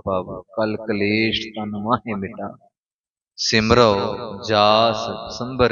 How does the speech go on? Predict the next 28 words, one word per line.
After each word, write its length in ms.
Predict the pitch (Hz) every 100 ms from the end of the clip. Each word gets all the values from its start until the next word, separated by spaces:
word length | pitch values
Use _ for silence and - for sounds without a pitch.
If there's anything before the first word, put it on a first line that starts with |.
| 110
ਏਕੈ, 340 | 120 - 107 92
ਨਾਮ 360 | 95 104 107
ਜਪਤ 420 | 104 101 104 101
ਅਗਣਤ 380 | 107 113 131 117 110
ਅਨੇਕ।" 420 | 101 95 98 95 - _ _ _ _ _ _ _ _ _ _ _ -
ਅੰਤ 260 | 120 117 143
ਨੂੰ 140 | 143
ਜਦੋਂ 280 | 135 139 135
ਰਹਾਉ 460 | 127 123 104 92
ਦਾ 100 | 110
ਬੰਦ 300 | 117 117 113
ਆਇਆ, 360 | 113 101 95 101 95 98 95 - _ _ _ _ _ _ _ _ _ _ _ _ _
"ਸੁਖਮਨੀ 640 | - 107 - 113 110 104
ਸੁਖ 280 | 104 - 110 - 110
ਅੰਮ੍ਰਿਤ 380 | 107 104 107 -
ਪ੍ਰਭ 320 | - 104 101
ਨਾਮ, 520 | 104 92 104 98 101 -
ਭਗਤ 260 | 107 101 98
ਜਨਾ 260 | 98 95 98
ਕੈ 180 | 92 104
ਮਨ 320 | 95 104 113 104
ਬਿਸ਼ਰਾਮ।" 500 | 95 - 92 90 90 87
ਬੜਾ 200 | 107 120
ਟਿਕਾਊ 540 | 117 117 113 95 98 104
ਆਇਆ 220 | 92 95
ਮਨ 340 | 101 98 98 90 - _ _ _ _ _ _ _ _
ਕਿ 100 | 117
ਮਹਾਰਾਜ 460 | 110 110 113 110